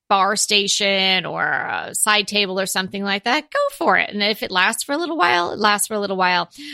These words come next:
And then you could always find another table for five bucks or something and have it in its place. I've, I've had the same thing where <laughs> I've, I've had something out in the sun and all of a sudden it's, like, warped and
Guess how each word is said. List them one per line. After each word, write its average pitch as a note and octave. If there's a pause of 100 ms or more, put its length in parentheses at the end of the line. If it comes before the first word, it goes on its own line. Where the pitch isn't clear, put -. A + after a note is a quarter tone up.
(160)
And F#3
then F3+
you F3+
could F#3
always F#3
find F3
another F3
table D#3
for -
five D#3
bucks -
or -
something -
and C#3+ (140)
have F3+
it D3+
in D3
its D3+
place. -
I've, G3+ (120)
I've F#3+
had F#3+
the F#3
same F3+
thing F3+
where F3
<laughs> -
I've, C#4+
I've -
had A4
something A3+
out G#3+
in G#3+
the A3+
sun A3
and G#3
all G#3
of G3+
a G#3+
sudden G#3
it's, F#3
like, F#3
warped C5
and G#3+